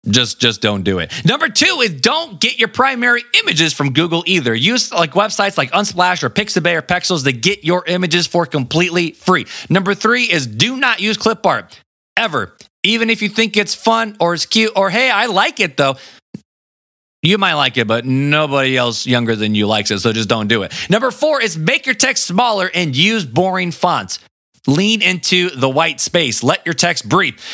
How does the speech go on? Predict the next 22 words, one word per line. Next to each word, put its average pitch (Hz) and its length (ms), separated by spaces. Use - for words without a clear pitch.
Number 208 220
five 277 680
is 160 160
clear 220 420
is 202 200
better 226 380
than 170 260
clever. 156 480
Make 202 260
sure 220 240
it 180 100
actually 185 440
makes 156 340
sense. 147 360
Number 208 300
six - 500
is 165 260
use 277 160
contrast 185 720
at 147 80
all 180 180
times. 127 380